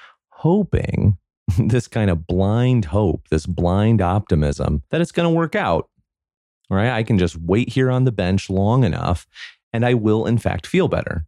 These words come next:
You know, I'll fake it till I make it. If I put on the facade that I have it together, that I am strong and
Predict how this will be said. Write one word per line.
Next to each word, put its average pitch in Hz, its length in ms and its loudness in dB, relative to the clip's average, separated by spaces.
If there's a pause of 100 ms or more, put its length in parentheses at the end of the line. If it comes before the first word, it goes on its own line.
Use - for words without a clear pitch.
(140)
You 92 80 2
know, 90 220 -2
I'll 98 120 0
fake 87 380 -2
it - 120 -2
till 87 180 -2
I 87 80 -4
make 127 300 0
it. - 140 -8 (800)
If 80 100 -8
I 87 100 0
put 95 280 0
on 92 300 2
the 95 80 2
facade 92 680 -2
that 82 180 0
I 82 200 0
have 80 320 2
it 82 120 -2
together, 90 600 0
that - 220 0
I 85 460 0
am 90 200 0
strong 87 720 0
and - 200 -6